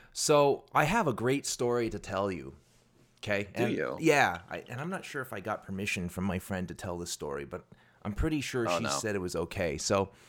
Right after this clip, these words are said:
Speaker 1: I mean, so I have a friend that I was hanging out with the other day, and she's super duper smart to the point of, like,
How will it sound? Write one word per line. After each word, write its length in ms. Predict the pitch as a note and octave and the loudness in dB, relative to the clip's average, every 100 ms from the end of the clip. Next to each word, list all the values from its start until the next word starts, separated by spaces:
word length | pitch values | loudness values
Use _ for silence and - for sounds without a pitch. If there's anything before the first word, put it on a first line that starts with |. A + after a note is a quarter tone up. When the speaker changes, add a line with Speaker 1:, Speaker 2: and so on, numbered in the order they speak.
| - - - - - _ _ - | -20 -20 -20 -20 -20 _ _ -8
Speaker 1:
I 120 | A2 | -4
mean, 320 | A2 G2 F2+ - _ _ _ _ _ _ _ _ _ _ - | -2 -2 -4 -8 _ _ _ _ _ _ _ _ _ _ -6
so 220 | - C3 | 0 4
I 120 | D3 | 6
have 220 | D#3 D#3 | 8 6
a 80 | A#2+ | 6
friend 560 | - A#2 A2 F#2 G#2 - _ _ _ - _ - - | 2 2 4 2 -2 -8 _ _ _ -20 _ -10 4
that 240 | G#2 G2+ | 8 8
I 60 | G#2 | 8
was 160 | G#2 | 4
hanging 280 | A#2 G#2+ G#2 | 0 0 4
out 220 | G2+ G#2 | 4 4
with 180 | F#2+ F#2 | 2 -2
the 140 | F#2 | 0
other 180 | F#2+ F#2 | 0 -2
day, 480 | E2+ F2+ F2+ G2 F#2+ | -2 -2 0 0 -2
and 500 | C#2+ G2 G2 F#2+ F#2+ - _ _ _ _ _ _ _ _ _ _ | -2 0 0 0 -4 -10 _ _ _ _ _ _ _ _ _ _
she's 320 | - C3+ B2+ | 0 4 4
super 340 | - F3+ E3 | 6 4 4
duper 340 | C#3+ C3 - B2 | 6 4 4 2
smart 520 | - A2 A2+ - - _ _ _ _ _ | 4 4 4 4 -2 _ _ _ _ _
to 140 | C3 | 0
the 80 | A#2 | 2
point 340 | - C3+ C3+ C3 | 2 0 2 2
of, 180 | A#2 | 0
like, 380 | G#2+ G#2 F#2+ - | 0 -2 -4 -8